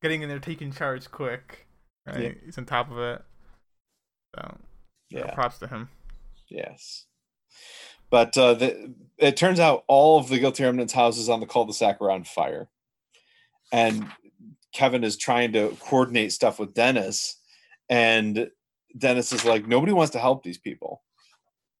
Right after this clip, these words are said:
Speaker 2: You know, the, the fire department doesn't want to come in until the cars are clear, and nobody will move their car because nobody wants to help them."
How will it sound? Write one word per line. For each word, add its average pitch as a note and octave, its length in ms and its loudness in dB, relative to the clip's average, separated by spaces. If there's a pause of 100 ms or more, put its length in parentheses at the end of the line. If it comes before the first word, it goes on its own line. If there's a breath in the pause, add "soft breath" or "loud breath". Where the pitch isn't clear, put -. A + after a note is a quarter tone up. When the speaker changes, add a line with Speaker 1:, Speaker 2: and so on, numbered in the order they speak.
(120)
Speaker 2:
You A2+ 80 -2
know, G2+ 180 -6
the, A2+ 160 2
the G#2+ 460 0
fire C3+ 180 4
department B2 380 -4
doesn't A2+ 140 -4
want A2+ 120 -2
to - 60 -16
come A#2 140 -4
in A2+ 180 0
until G2+ 240 -6
the - 80 -14
cars B2 360 0
are A2 60 -16
clear, G2 420 -6 (340 loud breath)
and G#2+ 100 -6
nobody C3+ 240 4
will B2 80 4
move B2 220 0
their A2 100 -2
car C3 360 2
because A2 460 -4
nobody C3 280 -2
wants E3 240 -2
to A#2+ 80 -14
help E3+ 260 -4
them." - 240 -14